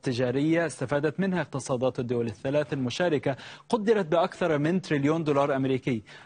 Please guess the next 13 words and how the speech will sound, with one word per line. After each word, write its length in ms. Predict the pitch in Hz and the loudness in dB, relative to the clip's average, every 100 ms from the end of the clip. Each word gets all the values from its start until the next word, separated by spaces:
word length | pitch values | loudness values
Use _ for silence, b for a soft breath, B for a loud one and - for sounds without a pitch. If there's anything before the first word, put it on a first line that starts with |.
| B | B
فضلاً 420 | - 143 139 131 | -2 2 2 2
عن 80 | 123 | 0
استفادة 640 | 127 131 147 143 139 147 | -2 -2 -2 0 0 0
مواطني 540 | 135 135 127 - 202 147 | 0 0 0 0 2 0
هذه 280 | 127 131 | 0 0
الدول 340 | 127 120 160 190 | 0 2 2 2
من 140 | 180 | -2
انخفاض 420 | 165 156 147 170 | -4 -8 -4 0
أسعار 340 | 151 123 139 139 | 0 0 0 0
المنتجات 560 | 131 120 113 123 139 | -2 -2 -2 -2 -2
المستوردة 680 | 151 139 - 151 156 165 175 | -2 -6 -2 0 2 0 0
من 160 | 170 127 | 0 -2
جاريها 560 | 120 117 135 151 175 | 0 0 0 0 -2